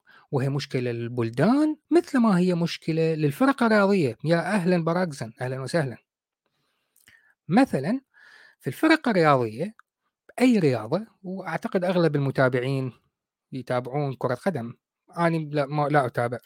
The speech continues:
آه، رياضات بصورة عامة، لكن يستطيعون أن، أن يتذكرون أنه الفريق اللي يشجعوه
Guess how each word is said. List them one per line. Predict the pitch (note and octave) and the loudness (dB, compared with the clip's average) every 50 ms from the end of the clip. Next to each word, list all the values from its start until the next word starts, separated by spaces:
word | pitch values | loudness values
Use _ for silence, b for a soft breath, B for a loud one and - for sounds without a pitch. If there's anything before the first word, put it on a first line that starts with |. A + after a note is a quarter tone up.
| - C#3 _ _ _ _ _ _ _ _ _ _ _ _ _ _ _ _ _ _ - | -20 -20 _ _ _ _ _ _ _ _ _ _ _ _ _ _ _ _ _ _ -14
آه، | B2+ A#2+ A#2+ A#2+ B2 B2 B2+ - - | -14 -12 -12 -16 -16 -18 -18 -14 -4
رياضات | D3 C#3+ C3 B2 A#2+ A#2 B2+ B2 - _ B2 | -2 0 0 0 0 0 -2 -2 -2 _ -12
بصورة | - - B2 A#2+ B2 | -8 -8 -8 -8 -8
عامة، | A2 A2 B2 B2 C3 D3+ G3 G#3+ G3+ _ _ _ B B B B B B B B B B B B - | -10 -10 -10 -10 -8 -8 -8 -8 -10 _ _ _ B B B B B B B B B B B B -2
لكن | D3+ D#3 D3+ - E3+ E3 | -2 0 2 0 0 0
يستطيعون | E3+ D#3+ C#3+ - F3 - F3+ F3+ - A#3 C4+ C4+ A3+ | 0 0 0 0 0 2 2 2 4 4 2 4 2
أن، | F#3+ G3 G3 G3 F#3 | 2 2 2 0 -2
أن | - D#3+ D#3 D#3 | -4 -4 -4 -4
يتذكرون | D3+ D3 D3+ C#3 C#3 C#3+ C#3+ - - D#3 D#3+ D#3 C#3+ | -4 -4 -6 -2 -2 -4 -2 0 0 2 2 2 0
أنه | C3 B2+ B2 | 0 -2 -4
الفريق | A#2+ - C#3 D3+ F#3 F3+ - | -2 -2 -2 -2 -2 -2 -2
اللي | F3+ F3 E3 | -2 -2 -2
يشجعوه | D3 - D#3+ D3+ D3 D3 C3 A#2+ B2 C3 C#3+ | 0 -2 -2 0 -2 -4 -2 0 -2 -2 -2